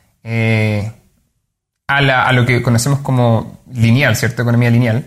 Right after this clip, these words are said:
que es lo que usualmente, eh, la mayor-, la mayoría de los gobiernos, empresas, eh, lamentablemente están, están ocupando.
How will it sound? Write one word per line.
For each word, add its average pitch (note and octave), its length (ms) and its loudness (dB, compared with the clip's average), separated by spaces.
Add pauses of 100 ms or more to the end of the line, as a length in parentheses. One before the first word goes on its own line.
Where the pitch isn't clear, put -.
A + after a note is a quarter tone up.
(300)
que - 80 -14
es A#2 60 -4
lo A#2 80 2
que - 300 -2
usualmente, B2+ 800 -2 (680)
eh, A2 440 -6 (100)
la G#2+ 120 -6
mayor-, A#2+ 300 0
la A#2 100 2
mayoría A2+ 320 2
de B2 140 4
los A2+ 240 4 (360)
gobiernos, A#2 540 2
empresas, A#2 640 2 (100)
eh, - 180 -10 (160)
lamentablemente B2 500 0
están, B2+ 220 -2
están A#2+ 280 -4
ocupando. B2+ 400 0